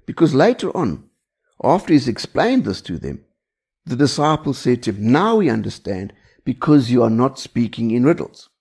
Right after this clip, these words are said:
You are speaking plainly." All right? And obviously there's a hint of frustration there, because they're basically saying, "Why aren't you just speak plainly in the first place?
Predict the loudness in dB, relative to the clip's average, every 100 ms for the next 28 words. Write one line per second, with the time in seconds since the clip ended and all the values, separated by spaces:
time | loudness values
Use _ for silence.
0 | _ _ _ -4 -4 -2 -2 -2 -2 -2
1 | 0 2 0 -4 _ _ _ _ _ _
2 | _ _ _ _ _ _ _ -8 -8 -8
3 | -4 -2 -2 -4 -6 0 0 0 -8 -10
4 | -12 -10 -10 -10 -12 -10 -4 -2 -2 -6
5 | -8 -10 -6 -6 -6 -14 _ _ -4 2
6 | 2 2 -2 -12 -8 -6 -4 0 0 -2
7 | -6 -8 -8 -10 -10 -4 0 2 2 2
8 | 0 -2 -6 -6 -12 -20 _